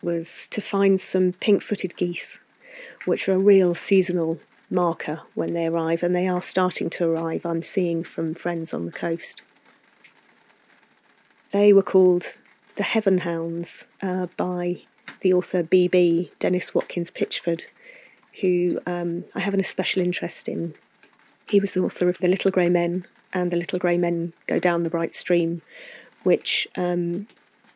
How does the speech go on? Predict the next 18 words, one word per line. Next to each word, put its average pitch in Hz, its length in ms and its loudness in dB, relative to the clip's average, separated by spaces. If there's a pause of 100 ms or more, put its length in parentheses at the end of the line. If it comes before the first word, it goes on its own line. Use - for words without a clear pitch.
(380)
the 202 80 -8
first - 300 0
one 180 220 -2
won 180 400 2 (140)
him 170 240 0
the 170 80 0
Carnegie 185 420 2
Medal 170 300 -2 (260)
in 180 220 -2
nineteen 185 400 -2
forty-two, 180 640 -2 (520)
and 175 100 -2
I 175 60 2
loved 185 380 2
those 165 180 -2
books - 420 -8 (220)
growing 78 320 -6
up. 78 220 -8